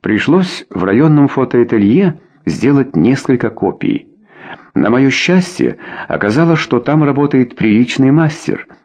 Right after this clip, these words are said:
и он быстро и довольно качественно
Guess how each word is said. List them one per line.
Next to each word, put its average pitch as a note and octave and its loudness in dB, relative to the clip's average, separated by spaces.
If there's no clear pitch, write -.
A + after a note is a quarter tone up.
и G#2 0
он G2+ 2
быстро E2 0
и E2 -2
довольно G#2 2
качественно C2 -2